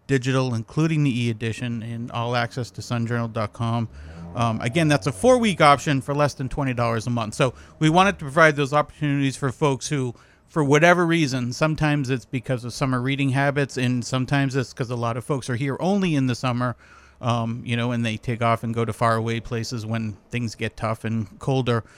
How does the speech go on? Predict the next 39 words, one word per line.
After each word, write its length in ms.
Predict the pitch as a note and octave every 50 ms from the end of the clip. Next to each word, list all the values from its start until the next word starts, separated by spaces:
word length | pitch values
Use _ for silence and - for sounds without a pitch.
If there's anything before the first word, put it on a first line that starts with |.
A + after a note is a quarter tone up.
| - - _
So 160 | - - F#3+
we 120 | E3 D#3+ D3+
have 160 | E3+ F3+ E3+
those 180 | F#3 F3 D3+ D3+
options 420 | E3 D#3 D#3 D3+ - D#3+ C#3+ C3
for 140 | - - B2+
people 220 | - C#3+ B2+ B2 A#2+
to 80 | A#2
kick 200 | - - C#3+ A#2+
the 100 | - D3
tires, 400 | - - B2 A#2+ B2 A#2+ A2+ A2
get 240 | A2+ B2 B2+ A#2+ -
to 80 | - B2+
know 180 | B2 B2 A#2+
the 80 | A#2 A#2
Sun 300 | - - A#2+ A2+ A#2 A2+
Journal, 320 | A2+ A#2 A#2 A#2 A#2 A#2+
both 360 | A2+ A2 A#2+ A#2+ A#2+ A2+ - - -
in 140 | B2+ C3 A#2+
print 380 | - - B2 A#2+ A2 - - - _ -
and 240 | B2 B2 B2 A2+
online. 540 | A2+ A#2 A#2 A#2 A2+ A#2 A#2 A#2+ A#2 A#2+ A#2+ - _ - - - _ _ _ -
And 180 | A2+ A#2 - - _ _ -
all 280 | D3 E3 F3+ F#3 F#3
of 120 | E3 C#3+ C3+
those 220 | C3+ B2+ B2 A2+ A#2+
options, 680 | B2 A2 A2+ - - B2 A#2 A2 A2+ A#2 - - - - - - F#2+
uh, 280 | - A2+ A2+ A2 A2
go 160 | A2+ A2+ B2 A#2+
over 100 | A2+ A2
to 60 | G#2+
sunjournal 440 | - - C#3+ C3+ B2 C3 C3+ B2+ A#2+
dot 200 | A#2+ A#2+ A2+ -
com. 320 | - C3 A#2+ A#2 A#2+ A2+
Again, 300 | A#2 A2+ A#2+ A2+ A2+ A2+
click 260 | G2+ - - - G#2+ -
that 160 | A#2+ G#2+ F#2
subscribe 600 | - - A2 - - - - A#2+ A#2 A2+ A2 A2+ A2 A2 A2 - -
button 480 | - A#2 - - D3 D3 C#3+ C#3+ C3+